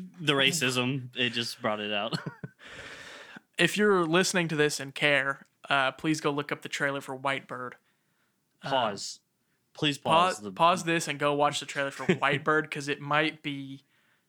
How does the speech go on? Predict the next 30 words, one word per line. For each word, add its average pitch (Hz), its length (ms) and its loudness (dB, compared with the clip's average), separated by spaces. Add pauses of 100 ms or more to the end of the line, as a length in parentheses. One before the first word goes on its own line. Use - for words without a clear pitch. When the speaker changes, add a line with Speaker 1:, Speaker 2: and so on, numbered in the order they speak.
(180)
Speaker 2:
the 143 100 -2
winner 139 220 0
for 139 140 -4
best 139 380 -2
movie 135 220 -8
trailer 131 380 -6
of 123 100 -14
the - 80 -14
year. - 300 -16 (760)
Speaker 1:
Like, 131 280 0 (1400)
I, 147 380 2
there's 143 380 -2
a 123 140 2
very 135 340 0
distinct 123 480 -4
moment, 101 420 -6
and, 101 380 -8 (240)
and 113 160 -2
if 104 120 -12
it 123 100 -2
doesn't 135 320 -2
hit 120 280 -2
you, 131 240 -2 (460)
then 113 200 -2
we 113 120 -2
need 113 140 -2
to 110 60 -4
have 107 140 -6
a 101 40 -12
talk 110 340 -4